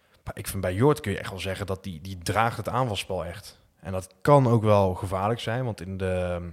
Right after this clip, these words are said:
tweede helft bij Jong Ajax uit, ja, konden ze hem beter bestrijden.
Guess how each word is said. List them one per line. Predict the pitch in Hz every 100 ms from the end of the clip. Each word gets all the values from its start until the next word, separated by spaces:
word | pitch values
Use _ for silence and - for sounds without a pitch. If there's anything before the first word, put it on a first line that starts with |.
| - -
tweede | 117 104
helft | 98 92
bij | 98
Jong | 92
Ajax | 104 104 -
uit, | 98 92 - - _ _ _ - _ _ _ _ _ _ _ -
ja, | 98 92 92 -
konden | - 120 110
ze | 104
hem | 101
beter | 104 104 107
bestrijden. | 92 - 101 101 113 131